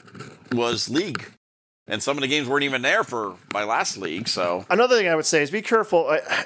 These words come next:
Speaker 2: I know a lot of times people like, "I, I'm gonna have this game in a tournament, so I'm gonna do a full shop job and wax it up and everything," like, right before the tournament.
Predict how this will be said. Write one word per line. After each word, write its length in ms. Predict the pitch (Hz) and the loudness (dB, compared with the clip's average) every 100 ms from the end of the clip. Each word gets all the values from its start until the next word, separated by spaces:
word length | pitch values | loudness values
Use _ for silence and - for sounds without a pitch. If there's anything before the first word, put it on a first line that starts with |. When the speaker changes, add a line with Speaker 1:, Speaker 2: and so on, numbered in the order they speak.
| - - - - - | -8 -18 -18 -18 -2
Speaker 2:
I 60 | 185 | 2
know 60 | |
a 20 | 247 | 4
lot 60 | |
of 40 | 220 | 4
times 540 | 185 170 160 - - - _ | 4 4 2 0 -2 -12 _
people 220 | 165 165 160 | 0 2 4
like, 220 | 156 - | 4 2
"I, 180 | - 143 | 0 0
I'm 200 | 139 147 | 0 2
gonna 200 | 156 156 | 2 4
have 160 | 170 | 2
this 120 | 143 - | 2 0
game 200 | 170 151 | 2 2
in 40 | |
a 60 | 131 | 0
tournament, 400 | 180 190 139 - | 2 2 2 2
so 160 | 143 | 2
I'm 140 | 123 143 | 2 2
gonna 160 | 160 | 2
do 140 | 135 135 | 2 0
a 40 | |
full 180 | - 160 | 2 2
shop 280 | - 160 151 | 4 4 4
job 360 | 143 131 120 | 4 4 4
and 100 | 110 | 2
wax 320 | 117 143 143 151 | 2 2 2 2
it 80 | |
up 220 | 139 131 127 | 4 2 2
and 80 | |
everything," 600 | 131 139 135 127 120 117 | 2 2 2 2 2 0
like, 180 | 131 120 135 | -2 -2 4
right 220 | 170 196 | 4 2
before 280 | 156 175 160 | 2 4 4
the 100 | 143 | 2
tournament. 520 | 160 165 147 120 | 2 2 2 0